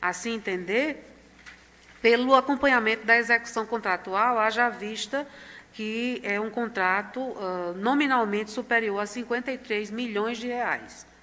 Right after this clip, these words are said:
né? Para os outros três processos, aqueles dos itens trinta e um, trinta e dois e trinta e três, já que o trinta e quatro,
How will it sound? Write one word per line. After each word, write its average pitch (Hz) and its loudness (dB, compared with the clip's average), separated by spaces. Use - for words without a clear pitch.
né? 220 -2
Para 440 8
os 269 0
outros 233 0
três 269 2
processos, 214 -2
aqueles 220 -2
dos 208 -6
itens 202 -8
trinta 311 -2
e 233 0
um, 175 -6
trinta 320 2
e 254 0
dois 185 -2
e 247 -2
trinta 196 -6
e 180 -4
três, 226 2
já 196 2
que 196 -8
o 196 -6
trinta 196 -8
e 190 -8
quatro, 170 -6